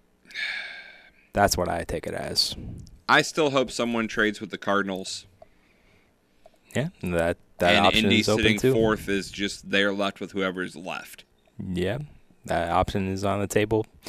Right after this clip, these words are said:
Speaker 1: uh, as well. Hey, speaking of the, uh, Cardinals, segue
Speaker 2: Yes.
Speaker 1: there. They're on tonight, starting a series with the, uh, Diamondbacks right here on ninety-eight nine. But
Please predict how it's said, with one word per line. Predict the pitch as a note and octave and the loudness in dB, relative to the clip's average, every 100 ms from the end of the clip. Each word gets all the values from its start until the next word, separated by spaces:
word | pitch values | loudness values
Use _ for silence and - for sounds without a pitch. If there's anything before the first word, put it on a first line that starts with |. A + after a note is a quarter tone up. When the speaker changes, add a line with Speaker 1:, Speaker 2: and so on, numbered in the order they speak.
| - - - | -20 -20 -10
Speaker 1:
uh, | G2+ | -2
as | G2 G2+ G#2+ A2+ A2+ | -2 0 0 0 0
well. | A2+ A2+ F2 E2+ - - - - _ | 6 8 8 4 -2 -16 -20 -20 _
Hey, | D3 | 6
speaking | B2 E3+ D#3 | 10 10 12
of | C#3 A#2+ | 12 12
the, | A#2+ A2 | 12 12
uh, | G2 | 10
Cardinals, | - A2 B2 E3 G3 - - - - - - _ _ _ _ - | 10 8 10 8 8 4 0 -2 -6 -10 -16 _ _ _ _ -4
segue | - A#2 G#2 F#2 | 2 4 6 6
Speaker 2:
Yes. | F2 | 6
Speaker 1:
there. | F#2 G2+ A2+ - - _ - - F#2 | 4 4 2 -4 -20 _ -20 -20 -2
They're | F#2+ G#2 | 4 8
on | G#2 F#2 | 8 6
tonight, | F2+ - F2 B2 G#2 - | 0 -2 2 4 4 4
starting | G2+ F#2+ | 4 4
a | F2+ | 2
series | - F#2+ F2+ | 4 4 4
with | F#2 | 2
the, | - F2+ | 2 2
uh, | |
Diamondbacks | E2+ G2 G#2 A2+ F2 F2 F2 - | 4 6 6 6 6 4 4 2
right | F2 | 0
here | F#2 | 2
on | F2+ | 0
ninety-eight | F2+ F2+ F2+ F2+ | 0 0 2 0
nine. | F2+ F2+ G2+ | 2 2 4
But | F#2 F2+ | 4 2